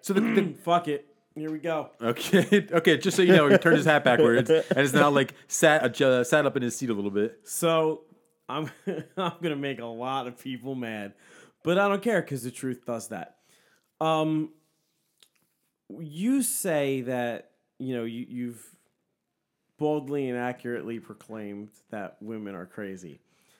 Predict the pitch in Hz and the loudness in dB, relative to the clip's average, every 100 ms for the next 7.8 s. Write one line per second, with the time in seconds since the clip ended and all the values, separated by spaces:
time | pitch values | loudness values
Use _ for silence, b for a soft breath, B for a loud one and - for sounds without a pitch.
0 | - 190 165 135 160 117 117 107 139 190 | 0 4 4 6 4 6 4 2 4 4
1 | 185 175 185 156 120 - 117 107 107 113 | 4 4 4 4 2 -2 -4 -2 -2 -2
2 | 104 165 254 240 185 - 165 160 143 143 | 0 2 4 4 2 2 2 2 0 -2
3 | 139 135 - 135 135 139 135 - 127 120 | -2 -2 -4 -6 -6 -4 -6 -6 -6 -6
4 | - 120 113 113 120 - 131 - 123 113 | -6 -8 -8 -10 -14 -12 -12 -10 -12 -10
5 | 110 110 104 127 120 123 190 185 147 127 | -10 -10 -10 -8 -8 -4 -2 0 -2 -4
6 | 120 123 131 117 110 113 110 113 131 147 | -6 -6 -4 -6 -8 -8 -10 -8 -4 -4
7 | 139 113 104 107 110 - 80 | -4 -10 -8 -6 -8 -8 -16